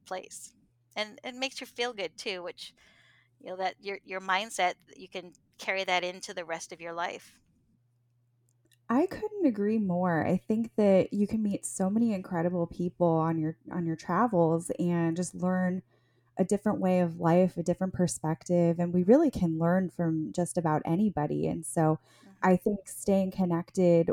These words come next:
Speaker 2: whether we're traveling with others or on our own, is so important and makes the trip just that much more meaningful.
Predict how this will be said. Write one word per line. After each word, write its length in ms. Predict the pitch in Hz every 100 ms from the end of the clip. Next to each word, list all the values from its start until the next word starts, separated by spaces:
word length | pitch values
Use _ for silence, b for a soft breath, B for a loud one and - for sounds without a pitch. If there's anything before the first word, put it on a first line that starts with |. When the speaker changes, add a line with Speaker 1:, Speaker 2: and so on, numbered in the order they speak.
| -
Speaker 2:
whether 240 | 180 175 175
we're 140 | 175
traveling 720 | - 180 170 170 175 165 165
with 180 | 180 170
others 400 | - 170 170 175
or 200 | 180 165
on 160 | 175 170
our 180 | 160 -
own, 320 | 170 185 170
is 140 | 160
so 280 | - 170 196
important 640 | 180 - 160 156 160 160 - _ _ _ _ _ -
and 240 | 175 175
makes 180 | 175 165
the 100 | 180
trip 220 | - 175
just 240 | - 180 -
that 180 | 165
much 220 | 185 175 -
more 140 | 165
meaningful. 800 | 160 165 175 170 - 156 160 170